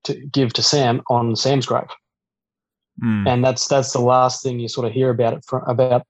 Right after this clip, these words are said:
Speaker 1: um, <clears throat> sorry, about Henry and Sam, uh, because Joel quickly jumps in and says, um,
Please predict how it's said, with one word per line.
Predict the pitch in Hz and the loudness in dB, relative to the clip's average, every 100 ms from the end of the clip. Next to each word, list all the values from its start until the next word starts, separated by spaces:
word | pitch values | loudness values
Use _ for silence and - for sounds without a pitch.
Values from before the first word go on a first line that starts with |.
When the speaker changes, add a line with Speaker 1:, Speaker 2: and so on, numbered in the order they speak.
| _ _ - | _ _ -4
Speaker 1:
um, | 151 131 - | -2 -2 0
<clears throat> | 202 - 185 117 | 0 4 4 2
sorry, | - 113 120 131 | 0 0 0 2
about | 123 117 | 2 2
Henry | 123 120 117 | 2 2 2
and | 117 113 113 123 | 0 -4 -6 -6
Sam, | - 127 113 123 120 - - _ - | -2 0 0 -2 -6 -14 -20 _ 2
uh, | 117 117 | 4 4
because | 110 123 120 104 | 2 2 0 0
Joel | 135 127 117 | 2 4 2
quickly | - - - 120 113 - _ _ _ _ - 120 | 0 -2 0 -2 -4 -8 _ _ _ _ -20 -8
jumps | - 120 113 - | -2 0 0 0
in | 127 110 117 117 - | 0 0 -6 -10 -4
and | 113 110 104 | 0 0 0
says, | 123 117 113 107 - | 2 4 4 0 -2
um, | - 113 110 110 92 | -2 0 0 -2 -4